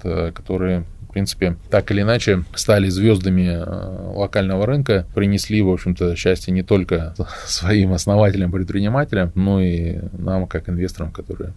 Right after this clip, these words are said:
в них инвестировали. Поэтому в итоге, несмотря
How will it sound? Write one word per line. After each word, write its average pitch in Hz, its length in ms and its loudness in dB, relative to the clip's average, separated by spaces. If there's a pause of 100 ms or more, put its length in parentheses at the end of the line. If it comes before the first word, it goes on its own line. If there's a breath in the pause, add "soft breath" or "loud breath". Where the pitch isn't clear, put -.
в 92 200 -2
них 92 200 0
инвестировали. 87 720 -2
Поэтому 123 840 4
в 117 100 2
итоге, 151 480 4 (200)
несмотря 127 800 4